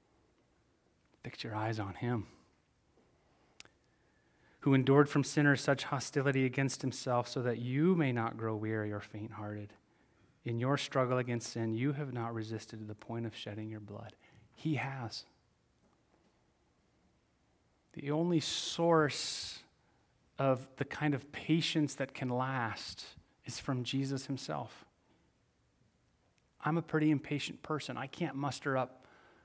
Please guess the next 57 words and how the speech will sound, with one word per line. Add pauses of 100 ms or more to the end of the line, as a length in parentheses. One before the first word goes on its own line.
(140)
the
patience
on
my
own. (880)
But
I
can
lift
my
eyes
to
the
horizon
a
bit
higher
than
the
next
paycheck,
the
next
provision,
and
I
can
look
for
the
coming
of
the
Lord, (300)
what
he's
already
done
for
us
in
the
past (260)
and
what
he
will
do
for
us
in
the
future. (400)
That
gives
me
patience